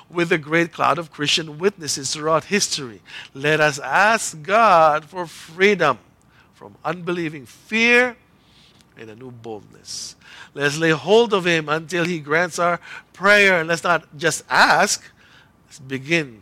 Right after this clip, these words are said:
to confront our fears by stepping out in faith and obediently trusting His promises. The provision of boldness is often given to the one willing to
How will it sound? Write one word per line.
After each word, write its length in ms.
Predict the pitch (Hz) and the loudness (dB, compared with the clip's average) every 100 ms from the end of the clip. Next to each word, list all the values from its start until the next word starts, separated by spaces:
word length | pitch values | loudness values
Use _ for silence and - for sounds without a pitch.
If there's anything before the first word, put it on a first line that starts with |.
| 95 | -20
to 100 | 117 | -20
confront 500 | 131 113 - 139 139 | -20 -20 -14 -14 -12
our 180 | 123 110 | -16 -18
fears 720 | - - 202 180 120 120 117 | -20 -14 -8 -6 -6 -8 -14
by 160 | 120 113 | -16 -14
stepping 440 | - 180 170 170 | -14 -12 -10 -10
out 180 | 160 156 | -10 -12
in 80 | 147 | -14
faith 400 | - 110 104 _ _ _ - - - _ | -20 -20 -20 _ _ _ -20 -20 -20 _
and 160 | 113 113 | -20 -20
obediently 680 | 113 123 143 147 143 139 | -18 -14 -14 -14 -16 -16
trusting 460 | - 127 - 139 113 | -14 -14 -14 -18 -20
His 280 | 113 107 - | -18 -18 -18
promises. 920 | - 101 - - - - - - - _ _ - _ | -20 -20 -20 -20 -20 -20 -20 -20 -20 _ _ -20 _
The 120 | - - | -20 -20
provision 800 | 117 104 113 160 165 180 175 - | -20 -20 -12 -6 -6 -6 -10 -14
of 260 | 160 127 | -16 -14
boldness 560 | 123 120 113 113 110 - | -12 -12 -12 -20 -20 -20
is 220 | 107 - _ | -20 -20 _
often 600 | 117 139 - - 151 139 127 | -20 -20 -20 -20 -20 -20 -18
given 440 | 143 120 101 95 104 _ _ _ _ _ - | -16 -16 -18 -20 _ _ _ _ _ _ -20
to 80 | |
the 160 | 110 107 | -20 -18
one 380 | 107 120 110 101 101 117 | -18 -18 -20 -20 -20 -16
willing 360 | 131 113 107 | -12 -12 -14
to 180 | 104 | -20